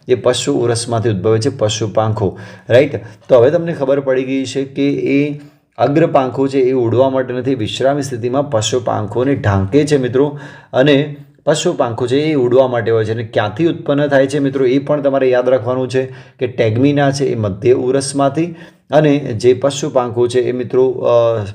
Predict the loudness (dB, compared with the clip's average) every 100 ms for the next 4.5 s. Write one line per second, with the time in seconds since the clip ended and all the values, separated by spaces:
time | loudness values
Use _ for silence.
0 | -8 -2 0 0 -2 -2 0 0 0 0
1 | -2 -2 -2 -4 -4 -2 0 0 -2 -4
2 | -4 -4 -4 -6 -6 -6 0 2 2 -6
3 | -16 -8 0 4 4 2 0 -4 -6 -14
4 | -20 -6 -2 -2 -4